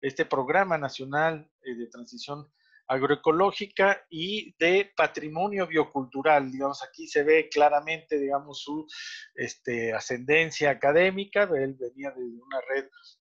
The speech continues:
de patrimonio biocultural, pero lo interesante es que lo pone como política pública, pero en un contexto de unos conflictos, eh, que finalmente provocaron, eh, su dimisión, su renuncia al cargo. Y, eh,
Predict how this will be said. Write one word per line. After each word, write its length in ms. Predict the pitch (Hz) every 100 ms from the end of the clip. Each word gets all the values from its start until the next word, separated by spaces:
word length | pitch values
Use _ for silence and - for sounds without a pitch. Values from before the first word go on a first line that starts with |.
| _
de 120 | 123
patrimonio 580 | 123 117 127 143 151 156
biocultural, 800 | 151 147 180 175 202 190 214 - _ _ _
pero 200 | 165 165
lo 100 | 175
interesante 600 | 170 175 170 190 233 233
es 100 | 208
que 100 | -
lo 160 | 165 -
pone 260 | 240 233
como 260 | - 151 139
política 600 | 143 151 - 156 143 -
pública, 400 | 123 113 101 - - _ _ _ _ _
pero 460 | - 165 180 175 185
en 120 | 160
un 100 | 185
contexto 480 | 262 240 226 - 220
de 180 | 185 175
unos 260 | 196 226
conflictos, 880 | - 185 156 220 220 - 226 226 - _ _ _ _
eh, 300 | - 143 139 -
que 260 | 160 180
finalmente 640 | - 156 160 208 202 220 233
provocaron, 840 | 165 139 123 - 185 196 190 185 _
eh, 180 | 135
su 220 | 123 - 143
dimisión, 520 | 135 127 117 131 104 _ _ _
su 260 | _ - 123
renuncia 720 | 127 135 170 175 147 117 95 _ - _
al 200 | - -
cargo. 440 | 123 110 - _ _ _ _
Y, 380 | - 156 220 -
eh, 200 | 170 156